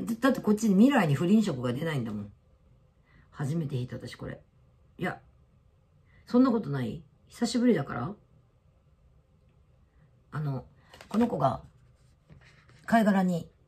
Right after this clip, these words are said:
の中の自分と喋ってるじゃん。これエクスプレスラブって言って、もうすごい、すごい勢いなんだけど、これね、自分のことを大事にさ-、しなさいなのよね。自分を愛してなのよ、これ、両方とも。どっちも一人じゃ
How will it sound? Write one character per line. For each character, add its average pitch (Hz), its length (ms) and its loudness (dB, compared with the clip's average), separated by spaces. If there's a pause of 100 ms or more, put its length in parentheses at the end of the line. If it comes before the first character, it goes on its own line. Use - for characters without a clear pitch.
(140)
の 185 140 4
中 185 240 2
の 135 60 -2
自 135 180 0
分 147 160 0
と 139 120 -4
喋 143 240 -2
っ - 20 -6
て 147 80 -8
る 143 60 -4
じ 131 40 -2
ゃ 127 60 0
ん。 - 20 -10
こ 139 60 -6
れ - 100 0
エ 208 60 2
ク 214 100 0
ス - 80 -4
プ 233 80 -2
レ 240 80 6
ス 214 100 0
ラ 226 100 4
ブ 180 80 0
っ 151 40 -2
て - 140 -12
言 - 20 -10
っ - 40 -16
て、 127 300 0
も 175 140 2
う 165 60 4
す 233 100 0
ご 220 100 4
い、 - 100 2
す - 220 -2
ご 214 120 4
い 143 120 0
勢 175 220 -2
い - 20 0
な 143 120 0
ん 131 60 -2
だ 123 100 -4
け 139 100 -4
ど、 151 220 -2 (260)
こ 233 80 -2
れ 262 80 6
ね、 220 120 6
自 151 220 2
分 320 200 2
の 349 80 -2
こ 339 80 -4
と 220 80 -2
を 170 40 0
大 202 220 2
事 247 80 4
に 220 60 4
さ-、 151 140 -2 (220)
し - 140 -8
な 175 80 2
さ 165 140 0
い 156 40 2
な 135 80 0
の 127 100 0
よ 117 40 -2
ね。 120 220 -4 (760)
自 190 200 4
分 294 180 2
を 294 80 4
愛 311 140 2
し 208 60 -8
て 170 100 -2
な 143 100 -2
の 123 80 0
よ、 120 60 -4
こ 147 100 -4
れ、 123 160 -2
両 160 140 2
方 160 100 0
と 143 100 -4
も。 135 220 -2 (2000)
ど 285 120 4
っ 320 40 2
ち 233 100 -6
も 175 80 0
一 202 160 -2
人 170 120 0
じ 127 80 -2
ゃ 107 120 -4